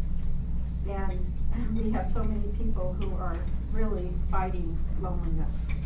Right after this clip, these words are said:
that we want to combat that. We have about three hundred to four hundred people who live right across the street, and many of them come over here. They're in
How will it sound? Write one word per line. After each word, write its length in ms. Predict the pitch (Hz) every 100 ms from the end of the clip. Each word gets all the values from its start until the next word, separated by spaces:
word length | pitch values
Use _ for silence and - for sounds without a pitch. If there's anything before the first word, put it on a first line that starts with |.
| -
that 480 | 285 - - - -
we 380 | 277 - - -
want 200 | - -
to 60 | -
combat 420 | - - - - -
that. 260 | - - - - - - - - - - - - - - - -
We 120 | 226
have 240 | 254 226 214
about 340 | 202 196 - - -
three 260 | 269 262 269
hundred 580 | 254 240 240 233 226 226
to 280 | - - -
four 160 | -
hundred 300 | - - -
people 220 | 127 123 -
who 180 | -
live 160 | 262 -
right 180 | - -
across 280 | - - -
the 80 |
street, 340 | - - - - -
and 160 | -
many 220 | 196 226 233
of 140 | -
them 200 | 202 196 -
come 140 | -
over 140 | - -
here. 160 | -
They're 120 | - 180
in 200 | 175